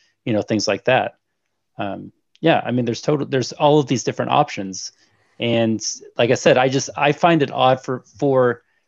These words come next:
the one developer who writes the one library and then finds out that someone with money is using it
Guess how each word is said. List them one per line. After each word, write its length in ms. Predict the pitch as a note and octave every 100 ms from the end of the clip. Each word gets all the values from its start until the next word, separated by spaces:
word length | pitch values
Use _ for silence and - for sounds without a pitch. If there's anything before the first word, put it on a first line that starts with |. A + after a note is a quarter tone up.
| _ _ _ _ _ -
the 140 | D3
one 260 | B2+ D3+ F3
developer 480 | C#3 D3 C#3+ D3+ C#3+
who 140 | C3+
writes 260 | C3+ C3+ -
the 80 |
one 220 | C3 C#3 B2+
library 720 | A#2+ B2 A#2 A2+ A2 A2+ A#2+
and 120 | A#2
then 120 | A2+
finds 260 | B2+ B2+ B2
out 160 | A#2
that 140 | A#2 -
someone 340 | C#3 B2 A#2+
with 160 | A2+ A2+
money 300 | A#2+ B2 A#2
is 120 | G#2
using 340 | A#2+ A#2+ A2+
it 220 | G#2 A2